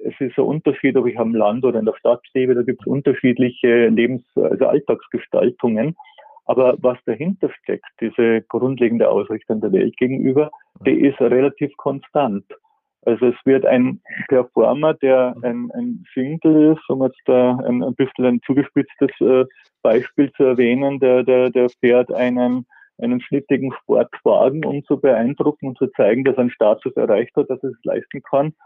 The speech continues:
Und wenn dieser Performer Familien-, äh, äh,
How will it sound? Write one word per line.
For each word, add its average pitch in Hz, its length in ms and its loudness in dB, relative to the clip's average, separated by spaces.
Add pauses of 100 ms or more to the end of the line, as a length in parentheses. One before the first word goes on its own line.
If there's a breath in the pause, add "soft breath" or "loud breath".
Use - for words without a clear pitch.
Und 120 120 -2
wenn 123 160 2
dieser 131 160 0
Performer 123 520 2
Familien-, 127 580 -2 (440)
äh, 123 280 2
äh, 120 500 -6